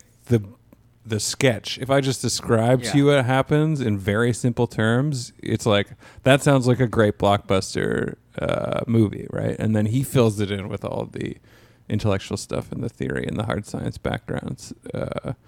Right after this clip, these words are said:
Speaker 1: which, again, sometimes to his credit, sometimes not. Um, but yeah, it's, uh,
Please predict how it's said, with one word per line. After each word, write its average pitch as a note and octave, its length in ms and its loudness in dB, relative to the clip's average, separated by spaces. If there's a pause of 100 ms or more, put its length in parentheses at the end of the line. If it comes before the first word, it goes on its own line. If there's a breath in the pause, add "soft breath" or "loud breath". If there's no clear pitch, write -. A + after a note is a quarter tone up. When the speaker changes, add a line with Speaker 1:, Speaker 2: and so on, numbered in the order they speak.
(220 soft breath)
Speaker 1:
which, E3+ 200 6
again, C3 460 6
sometimes D3 580 2
to C3+ 160 4
his A#2 120 4
credit, A2 320 4
sometimes G2+ 400 2
not. G2 360 0
Um, G2 540 -2
but G2+ 280 0
yeah, G#2 280 0
it's, - 280 -8
uh, G2 320 0